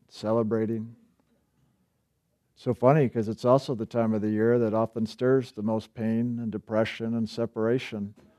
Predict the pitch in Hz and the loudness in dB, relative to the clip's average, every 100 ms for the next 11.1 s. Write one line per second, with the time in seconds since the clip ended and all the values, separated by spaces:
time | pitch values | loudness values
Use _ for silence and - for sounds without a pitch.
0 | _ _ 117 147 156 151 - 160 147 151 | _ _ 4 4 4 -4 -2 -2 0 2
1 | 143 123 104 - 110 110 101 117 107 - | 4 2 -2 -4 -4 -4 -4 -6 -4 0
2 | 117 113 107 104 98 101 98 107 104 104 | 2 2 0 0 -2 -4 -2 -2 -2 -2
3 | 117 120 85 117 _ _ _ _ _ _ | -2 -4 -6 -12 _ _ _ _ _ _
4 | _ _ _ _ _ _ _ _ _ _ | _ _ _ _ _ _ _ _ _ _
5 | _ _ _ _ 117 113 117 123 131 123 | _ _ _ _ 0 6 6 6 4 -2
6 | - 120 120 127 123 113 104 107 110 - | 2 4 4 0 0 -2 0 0 -2 -2
7 | 127 135 170 160 - _ _ _ _ _ | -4 -4 -10 -20 -20 _ _ _ _ _
8 | _ _ _ _ _ - 107 120 117 123 | _ _ _ _ _ -6 0 2 2 2
9 | 123 - 127 123 117 120 127 127 120 107 | 2 0 -2 0 0 0 0 2 2 2
10 | 110 - 123 120 110 113 123 123 123 127 | 0 -2 -2 0 2 0 -2 -4 -2 -2
11 | 131 | -2